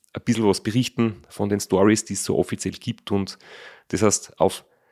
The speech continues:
den Social-Media-Kanälen von mir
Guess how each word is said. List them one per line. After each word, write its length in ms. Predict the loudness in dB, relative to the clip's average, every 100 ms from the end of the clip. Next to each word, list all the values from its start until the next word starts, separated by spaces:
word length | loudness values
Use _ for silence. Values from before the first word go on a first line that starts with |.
| _ _ _ _ _ -2
den 220 | -2 -2 -6
Social-Media-Kanälen 960 | -2 -2 2 4 4 4 2 2 2
von 200 | -4 -6
mir 420 | -4 4 4 4